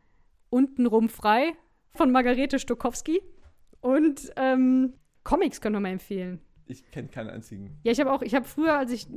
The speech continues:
Speaker 1: Teenie war, eher so, eher so eher Mangas natürlich, aber auch so,
Speaker 2: Echt?
Speaker 1: es,
Speaker 2: Nee.
Speaker 1: es gibt halt, glaub ich, echt coole Graphic Novels, da muss man sich mal
Speaker 2: Ja,
Speaker 1: reinarbeiten.
Speaker 2: überhaupt
Speaker 1: Gerade
Speaker 2: keine
Speaker 1: hab ich,
Speaker 2: Ahnung.
Speaker 1: ich hab eins
Speaker 2: Ganz schlimm.
Speaker 1: angefangen und noch nicht durch, das heißt Eine Schwester. Egal. Ähm, ja,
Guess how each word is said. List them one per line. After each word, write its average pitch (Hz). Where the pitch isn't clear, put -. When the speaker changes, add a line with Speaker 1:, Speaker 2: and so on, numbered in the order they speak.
Speaker 1:
Teenie 262
war, 190
eher 190
so, 190
eher 214
so 196
eher 202
Mangas 208
natürlich, 220
aber 190
auch 196
so, -
Speaker 2:
Echt? 131
Speaker 1:
es, -
Speaker 2:
Nee. 117
Speaker 1:
es -
gibt 285
halt, 311
glaub 226
ich, -
echt 262
coole 277
Graphic 240
Novels, 214
da 196
muss 202
man 196
sich 196
mal 190
Speaker 2:
Ja, -
Speaker 1:
reinarbeiten. 180
Speaker 2:
überhaupt 135
Speaker 1:
Gerade 240
Speaker 2:
keine 294
Speaker 1:
hab 269
ich, 226
Speaker 2:
Ahnung. 233
Speaker 1:
ich 254
hab 262
eins 262
Speaker 2:
Ganz -
schlimm. 277
Speaker 1:
angefangen 269
und 254
noch 247
nicht 247
durch, 254
das 247
heißt 226
Eine 220
Schwester. 196
Egal. 208
Ähm, 254
ja, 254